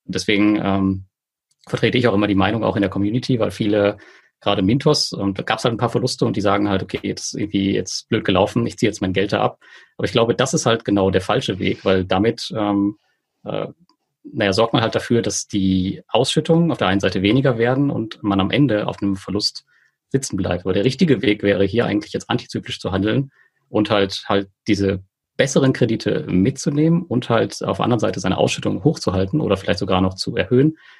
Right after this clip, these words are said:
um halt die Verluste wieder rauszubekommen. Und dazu hatte ich letztens ein Interview mit dem Martin Schulte, das ist der C E O von Mintos.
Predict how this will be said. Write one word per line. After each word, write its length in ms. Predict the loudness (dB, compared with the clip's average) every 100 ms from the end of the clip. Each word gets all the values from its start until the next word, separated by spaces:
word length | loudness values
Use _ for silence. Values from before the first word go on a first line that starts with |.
| _ 0
um 200 | 2 4
halt 360 | 4 2 -4
die 80 | -2
Verluste 380 | 0 0 0 0
wieder 120 | 2
rauszubekommen. 760 | 2 2 0 -4 0 0 0 -4
Und 340 | -2 0 0 -6
dazu 380 | -8 -2 0 0
hatte 160 | 0
ich 60 | -2
letztens 260 | -2 -2
ein 80 | -2
Interview 340 | 0 0 2 2
mit 160 | 2
dem 140 | 2 2
Martin 340 | 2 2 0
Schulte, 360 | -2 -2 -2 -4
das 180 | -6
ist 140 | -8 -2
der 280 | 2 4 2
C 200 | 0 0
E 40 |
O 140 | 0
von 160 | -2 0
Mintos. 360 | 2 2 0